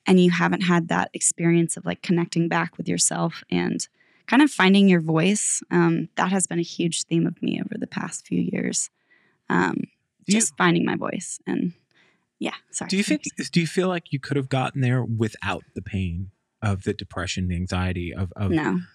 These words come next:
Speaker 2: of making the, of following? Y-, yeah, I, it, it's a hard thing to tell somebody, "Hey, like, you're gonna have to friggin' really struggle to find yourself."
Speaker 1: Yeah, yeah.
Speaker 2: And, and, uh,
Speaker 1: And I don't think everybody has to.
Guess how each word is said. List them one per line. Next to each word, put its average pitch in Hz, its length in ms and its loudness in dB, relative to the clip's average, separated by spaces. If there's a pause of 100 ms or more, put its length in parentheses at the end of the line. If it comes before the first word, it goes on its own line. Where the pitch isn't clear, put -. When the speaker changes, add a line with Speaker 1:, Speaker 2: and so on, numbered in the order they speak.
(320)
Speaker 2:
of 98 300 0
making 117 540 4
the, 107 360 0
of 110 140 2
following? 104 560 0 (120)
Y-, 131 160 0
yeah, 131 300 2
I, 139 160 2
it, 165 220 2
it's 175 180 2
a 170 60 2
hard 185 400 4
thing 208 160 4
to 156 80 2
tell 202 200 2
somebody, 165 280 2
"Hey, 208 200 4
like, 202 200 2
you're 214 120 4
gonna 277 240 2
have 190 280 4
to 147 100 -8
friggin' 143 360 2 (140)
really 123 320 4
struggle 107 460 2
to 90 80 -10
find 101 320 -2
yourself." 87 540 -4
Speaker 1:
Yeah, 175 80 -6 (160)
yeah. 165 360 0
Speaker 2:
And, 104 380 0
and, 98 300 0
uh, 95 360 -4
Speaker 1:
And 277 120 6
I 370 120 6
don't 440 160 2
think 392 160 0
everybody 294 400 6
has - 300 0
to. - 340 -4